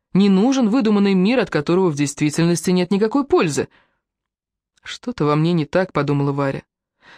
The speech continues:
"Что-то внутренне не так изначально, по сути. Но что? Что?" Что в ней было не так, откуда это изначальное "не так" пошло, этого Варя не знала.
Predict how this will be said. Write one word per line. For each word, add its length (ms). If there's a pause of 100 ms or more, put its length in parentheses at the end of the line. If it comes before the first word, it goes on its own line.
(300)
"Что-то 380
внутренне 560
не 100
так 320
изначально, 800 (200)
по 80
сути. 520 (640)
Но 200 (220)
что? 680 (460)
Что?" 800 (1600)
Что 240
в 60
ней 100
было 180
не 160
так, 360
откуда 480
это 180
изначальное 540
"не 160
так" 240
пошло, 420
этого 280
Варя 200
не 140
знала. 420